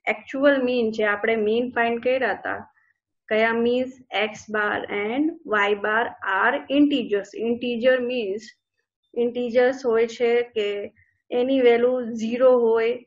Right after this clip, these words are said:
પ્લસ માઇનસ વન હોય, પ્લસ માઇનસ ટુ હોય, પ્લસ માઇનસ થ્રી means, અ, zero, plus one, plus two, plus three, plus four, plus five and so on, જ્યાં સુધી, અને માઇનસ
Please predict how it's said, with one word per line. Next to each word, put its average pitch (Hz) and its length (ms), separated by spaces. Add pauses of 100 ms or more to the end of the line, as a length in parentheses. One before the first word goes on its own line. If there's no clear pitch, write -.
પ્લસ 226 300
માઇનસ 226 520
વન 226 280
હોય, 226 300
પ્લસ 220 420
માઇનસ 220 360 (120)
ટુ 233 220
હોય, 220 240
પ્લસ 220 360
માઇનસ 214 320
થ્રી 220 260
means, 226 420 (1400)
અ, 240 140
zero, 254 800
plus 233 320
one, 254 300
plus 220 300
two, 254 140
plus 233 300
three, 240 160
plus 247 380
four, 226 300
plus 226 440
five 226 340
and 233 320
so 240 240
on, 233 140 (140)
જ્યાં 233 360
સુધી, 233 400 (180)
અને 214 380 (480)
માઇનસ 240 360